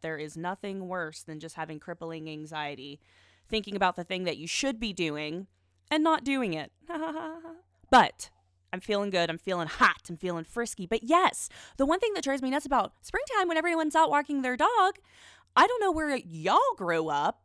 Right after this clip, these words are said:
but where I grew up, like, it's like, "Hey, w-, hey, neighbor."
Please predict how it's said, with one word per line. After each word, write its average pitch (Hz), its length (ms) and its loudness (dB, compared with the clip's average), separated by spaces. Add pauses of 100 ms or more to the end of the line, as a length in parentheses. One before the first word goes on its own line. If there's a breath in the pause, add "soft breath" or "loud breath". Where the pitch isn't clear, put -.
(120)
but 214 220 4
where 190 140 0
I 247 160 6
grew 208 300 -2
up, 175 340 0
like, 196 400 -2
it's - 300 -6
like, 233 200 -4
"Hey, 392 440 -2
w-, 311 200 -8
hey, 427 280 -2
neighbor." 381 720 6